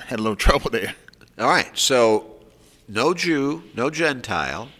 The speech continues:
Speaker 2: no bond, no free, no male, no female, from the spiritual perspective is what we're talking about.
Speaker 1: Right.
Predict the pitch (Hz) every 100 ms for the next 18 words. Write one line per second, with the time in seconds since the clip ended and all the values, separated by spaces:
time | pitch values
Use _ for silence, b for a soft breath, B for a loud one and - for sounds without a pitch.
0 | _ _ _ _ _ _ 90 101 156 170
1 | 139 143 127 117 131 156 - 113 135 165
2 | - 120 87 120 - - _ _ _ 95
3 | 131 175 151 127 123 135 - 123 151 -
4 | 185 151 80 57 57 - _ _ _ _
5 | _ - 120 104 - 147 139 - 101 95
6 | - 131 104 76 73 98 - 82 - 98
7 | 92 80 69 62 60 - 110 95